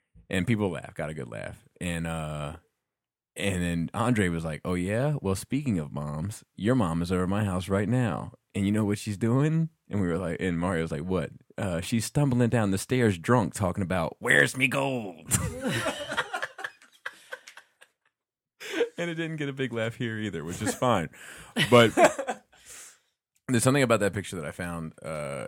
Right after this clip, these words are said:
Speaker 1: exceptionally funny, and I forget how I got here and how I was gonna tie it back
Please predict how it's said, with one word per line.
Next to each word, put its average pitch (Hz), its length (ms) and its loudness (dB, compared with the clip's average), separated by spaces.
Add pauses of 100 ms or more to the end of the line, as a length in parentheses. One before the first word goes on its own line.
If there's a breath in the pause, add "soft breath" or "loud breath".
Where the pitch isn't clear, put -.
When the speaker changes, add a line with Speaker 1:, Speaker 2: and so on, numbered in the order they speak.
Speaker 1:
exceptionally - 440 -12
funny, 69 240 -12
and 55 100 -10
I - 40 -10
forget 92 280 -8
how 95 180 -4
I 78 100 -6
got 76 300 -10
here 73 180 -10
and 76 120 -8
how 82 100 -10
I 73 60 -10
was - 140 -14
gonna 76 180 -10
tie 80 220 -8
it 69 100 -10
back 73 380 -10